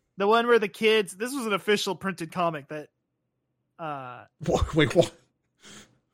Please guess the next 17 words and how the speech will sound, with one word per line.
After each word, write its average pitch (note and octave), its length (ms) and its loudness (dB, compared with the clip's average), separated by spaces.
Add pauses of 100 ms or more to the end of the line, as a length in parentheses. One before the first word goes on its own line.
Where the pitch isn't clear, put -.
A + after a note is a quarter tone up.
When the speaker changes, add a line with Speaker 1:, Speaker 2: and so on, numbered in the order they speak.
(140)
Speaker 2:
Wait, D#3 120 0
Speaker 1:
this C3 80 0
Speaker 2:
what? D#3 80 6
Speaker 1:
was A3+ 80 4
an D4 80 4
official G#3+ 560 0 (100)
Foster's G3+ 380 0
Home E3+ 160 -2
comic F3+ 480 2
where E3 160 0
it D#3 80 -4
was E3 260 -4 (160)
children F#3+ 720 0 (520)
imi-, F3+ 320 -2
oh, F3 180 2
Sugar G3 320 0
Bits. - 540 -6